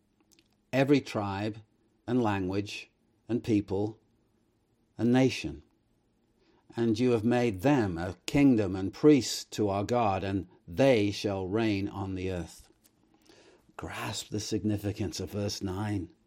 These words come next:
"By your blood, you ransomed people." Uh, is everyone in view? It looks like a universal statement. Every tribe, every language, every people, every nation. Ah, but it doesn't say he redeemed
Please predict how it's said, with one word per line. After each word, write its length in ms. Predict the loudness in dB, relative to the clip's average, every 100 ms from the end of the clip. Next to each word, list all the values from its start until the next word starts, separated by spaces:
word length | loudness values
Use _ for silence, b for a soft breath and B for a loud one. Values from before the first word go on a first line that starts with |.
| -8
"By 160 | -2
your 240 | 6 8 8
blood, 500 | 6 0 0 0 -6 b b b b
you 260 | 4 4
ransomed 680 | 6 4 8 8 8 4 4
people." 480 | 2 0 -2 -6 -8 _ _ _ _ _ b b b b b _
Uh, 220 | -14 -12 -12 -16 -20 _ _ _ _ _ _ -20
is 580 | -16 -2 2 2 0 -6 0
everyone 420 | 2 4 6 6
in 120 | 4
view? 340 | 6 4 4 -4 _ _ _ _ _ _
It 140 | -8 -2
looks 340 | 2 0 0
like 260 | 2 2 0 _ -14
a 60 | -8
universal 640 | 0 6 6 6 4 4
statement. 480 | 0 2 0 0 -4
Every 260 | -2 2 2
tribe, 500 | 2 0 4 4 4
every 500 | 2 0 2 4 4
language, 500 | 4 4 6 6 6
every 240 | 2 0 0
people, 440 | 2 2 4 2
every 240 | 2 2
nation. 400 | 2 2 0 -4 -4
Ah, 360 | -2 -2 -2
but 140 | -2 -2
it 80 | -2
doesn't 260 | 0 0
say 240 | 0 0 0
he 220 | 2 2
redeemed 880 | 2 0 2 2 4 4 2 0